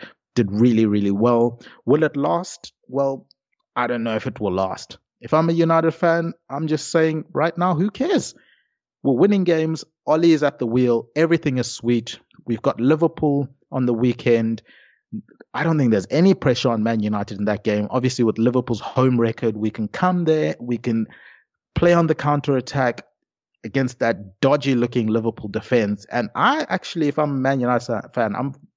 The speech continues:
s-, feeling quietly confident about that game. We're the team in form. We've got that counter-attack. We know Liverpool's defense is gonna be dodgy. If Klopp doesn't come with the game plan to score, like, three or four goals,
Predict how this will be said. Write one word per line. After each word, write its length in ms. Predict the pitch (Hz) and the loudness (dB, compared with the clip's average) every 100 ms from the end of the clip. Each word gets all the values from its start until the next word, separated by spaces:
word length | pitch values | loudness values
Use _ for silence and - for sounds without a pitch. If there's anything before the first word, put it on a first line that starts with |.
| - | -18
s-, 240 | - - - - | -14 -14 -16 -12
feeling 340 | - 196 185 170 _ _ _ | -2 0 2 -2 _ _ _
quietly 500 | - - 285 349 330 | -8 0 2 2 -2
confident 640 | 349 - 214 - 131 90 - - - _ _ - | -4 -2 -4 -2 -2 -2 -6 -18 -20 _ _ -4
about 300 | 120 113 117 | 0 2 2
that 160 | 104 | 0
game. 280 | 113 107 107 | 2 2 2
We're 180 | 120 151 | 4 4
the 120 | 160 | 4
team 340 | 160 147 127 120 | 0 -2 -2 -2
in 100 | 104 | -2
form. 480 | 123 110 107 113 - _ _ _ - | 2 4 4 0 -8 _ _ _ 0
We've 240 | 123 139 | 2 2
got 200 | 151 139 | 2 0
that 160 | 135 - | 0 0
counter-attack. 640 | 131 120 117 - 117 - | -2 -2 -4 -4 -6 -4
We 80 | 113 | -2
know 180 | 117 131 | 2 2
Liverpool's 480 | 131 117 - 110 - | 2 0 -6 -10 -10
defense 380 | 110 117 107 | -6 -6 -6
is 120 | 107 - | -8 -6
gonna 200 | 107 101 | -6 -6
be 80 | |
dodgy. 500 | 95 98 95 104 101 | -4 -2 -4 -2 -2
If 160 | 107 - | -2 -4
Klopp 260 | - 165 - | 0 0 2
doesn't 260 | 151 143 | 0 0
come 180 | 135 131 | 0 -2
with 80 | 120 | -2
the 60 | |
game 260 | 104 117 117 | 0 0 0
plan 240 | 120 110 | -4 -6
to 80 | 107 | -6
score, 280 | - - 113 | -12 -6 -4
like, 240 | 98 - | -4 -4
three 160 | - 131 | 0 2
or 80 | 117 | 2
four 280 | 120 107 98 | 4 2 4
goals, 360 | 104 101 104 | 2 0 -4